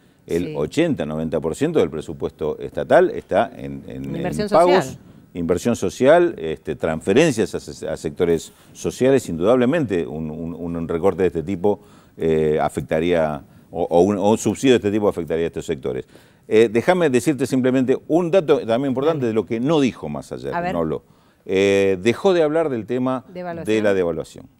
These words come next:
Speaker 2: Es
Speaker 1: Digamos,
Speaker 2: verdad,
Speaker 1: en la
Speaker 2: no lo
Speaker 1: campaña,
Speaker 2: mencionó.
Speaker 1: eh, sus economistas venían condenando el tema de la val-, devaluación, diciendo lo peligroso y las consecuencias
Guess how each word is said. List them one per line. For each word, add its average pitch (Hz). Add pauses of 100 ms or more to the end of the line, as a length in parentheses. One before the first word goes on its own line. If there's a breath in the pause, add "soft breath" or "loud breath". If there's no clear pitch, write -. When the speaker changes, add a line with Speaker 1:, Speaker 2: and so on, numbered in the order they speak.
Speaker 2:
Es 71
Speaker 1:
Digamos, 143
Speaker 2:
verdad, 165
Speaker 1:
en 92
la 101
Speaker 2:
no -
lo -
Speaker 1:
campaña, 160
Speaker 2:
mencionó. 127
Speaker 1:
eh, 104
sus 175
economistas 117
venían 98
condenando 104
el 104
tema 101
de 92
la 87
val-, 85
devaluación, 85 (240 loud breath)
diciendo 101
lo 87
peligroso 131 (280 soft breath)
y 90
las 90
consecuencias 104